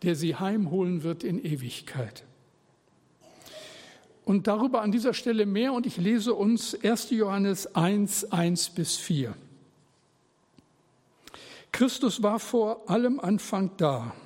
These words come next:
Jetzt aber haben wir ihn selbst gehört. Wir haben ihn mit unseren eigenen Augen gesehen und mit unseren Händen berühren können, ihn, der uns die Botschaft vom Leben brachte.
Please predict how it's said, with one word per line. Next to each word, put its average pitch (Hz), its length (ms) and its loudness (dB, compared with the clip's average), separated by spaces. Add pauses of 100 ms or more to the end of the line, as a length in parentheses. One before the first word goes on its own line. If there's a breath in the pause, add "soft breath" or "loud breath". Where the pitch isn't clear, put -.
(800 loud breath)
Jetzt 208 400 0
aber 190 260 0
haben 202 280 2
wir 190 120 0
ihn 190 140 2
selbst 180 540 -2
gehört. 147 560 -2 (800 soft breath)
Wir 170 160 2
haben 214 220 2
ihn 220 140 4
mit 226 160 0
unseren 196 440 2
eigenen 208 680 0
Augen 185 420 2
gesehen 165 800 0 (520 loud breath)
und 220 160 2
mit 185 160 -2
unseren 190 340 2
Händen 208 460 2
berühren 214 680 2
können, 220 360 2
ihn, 262 340 2
der 202 200 0
uns 214 240 0
die 180 100 0
Botschaft 180 760 -2
vom 170 240 2
Leben 170 380 0
brachte. 139 560 -6